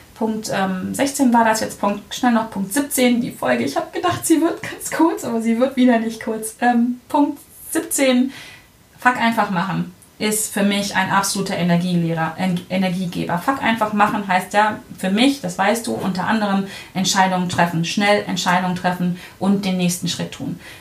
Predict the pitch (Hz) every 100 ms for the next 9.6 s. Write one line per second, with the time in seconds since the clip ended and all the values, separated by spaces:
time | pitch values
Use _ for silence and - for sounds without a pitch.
0 | - 202 202 214 196 190 190 - 262 240
1 | 220 190 208 190 185 190 - 196 185 180
2 | 175 175 175 175 180 - 180 180 180 175
3 | 170 170 170 185 - 180 165 165 175 170
4 | 165 170 160 170 - 175 170 156 165 170
5 | - 185 - - 175 170 - 170 170 175
6 | 165 165 175 170 165 170 165 - - -
7 | - - 190 196 196 - - 214 - 202
8 | 190 - 202 196 185 170 175 - 175 170
9 | 175 175 170 175 175